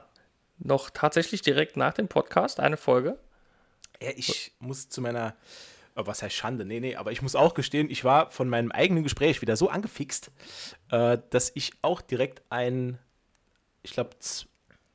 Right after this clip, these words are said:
Speaker 2: wie viel hab ich denn geguckt überhaupt? Siehst du, das ist das Problem.
Speaker 1: Hm.
Speaker 2: Es ist so ein bisschen, das ist so ein bisschen, ähm, äh, Fernsehjunkie-Amnesie. Ich glaub, drei Folgen hab ich geguckt. Ich
Speaker 1: Ich
Speaker 2: müsste gucken.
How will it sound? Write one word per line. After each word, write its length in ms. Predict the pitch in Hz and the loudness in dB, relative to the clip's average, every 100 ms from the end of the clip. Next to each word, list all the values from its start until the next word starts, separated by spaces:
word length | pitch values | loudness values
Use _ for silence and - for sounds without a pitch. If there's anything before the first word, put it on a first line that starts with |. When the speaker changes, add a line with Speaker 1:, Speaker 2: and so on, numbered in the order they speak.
| - | -16
Speaker 2:
wie 80 | 101 | -12
viel 120 | 87 98 | -6 -6
hab 80 | |
ich 80 | 92 | -8
denn 60 | 95 | -14
geguckt 280 | - 165 - | -12 -12 -6
überhaupt? 340 | 95 95 - _ _ _ _ _ _ _ _ _ _ | -6 -6 -12 _ _ _ _ _ _ _ _ _ _
Siehst 220 | - 185 151 | -2 0 4
du, 60 | |
das 100 | 135 | 2
ist 100 | 165 | 2
das 140 | 156 - | -2 -2
Problem. 360 | 120 143 117 | 2 4 4
Speaker 1:
Hm. 0 | |
Speaker 2:
Es 280 | - 139 120 | 0 2 0
ist 300 | - - 165 | -6 -6 -2
so 80 | 165 | 0
ein 80 | 143 | 0
bisschen, 440 | 143 151 135 127 | 0 0 -2 -2
das 160 | - 120 | -4 -4
ist 120 | 180 | -2
so 80 | 160 | -2
ein 60 | 143 | 0
bisschen, 400 | - 135 127 123 | 2 2 2 2
ähm, 440 | 113 113 113 110 _ _ - - - _ _ _ _ - | 2 2 0 -6 _ _ -20 -20 -20 _ _ _ _ -2
äh, 460 | 110 107 107 120 | 0 2 0 -2
Fernsehjunkie-Amnesie. 1500 | - 147 170 156 131 110 117 117 113 113 117 117 107 110 104 - _ _ _ - | 2 6 6 6 4 4 4 2 0 2 2 2 0 -2 -4 -6 _ _ _ -18
Ich 100 | - | -4
glaub, 220 | 127 - | -2 -2
drei 280 | - 113 160 | 0 4 4
Folgen 280 | - 151 113 | 6 4 4
hab 80 | 107 | 0
ich 100 | - | -4
geguckt. 340 | 110 110 - - - - - - | -8 -8 -10 -16 -16 -14 -18 -12
Ich 80 | - | -6
Speaker 1:
Ich 60 | |
Speaker 2:
müsste 140 | 143 - | -6 2
gucken. 240 | 160 104 | 2 2